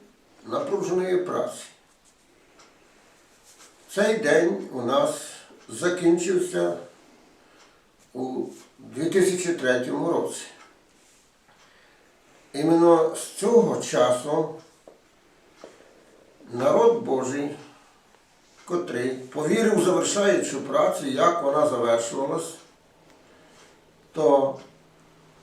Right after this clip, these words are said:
задавав питання, а на якому кольці ми знаходимося зараз?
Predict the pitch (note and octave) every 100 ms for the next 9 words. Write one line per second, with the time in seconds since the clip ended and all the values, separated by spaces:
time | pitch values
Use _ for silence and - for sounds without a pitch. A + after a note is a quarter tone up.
0 | C3+ D3+ D#3+ G3+ A3+ G#3 - F#3+ - -
1 | - - - - - - - - _ _
2 | _ - - _ _ _ _ - - -
3 | - D#3+ F3 F#3+ G3+ A3+ A#3 A#3 A3+ -
4 | - G#3+ G3+ G3 A3 F#3 D3 - C3 A#2
5 | - - - A#2+ - G2+ G2+ -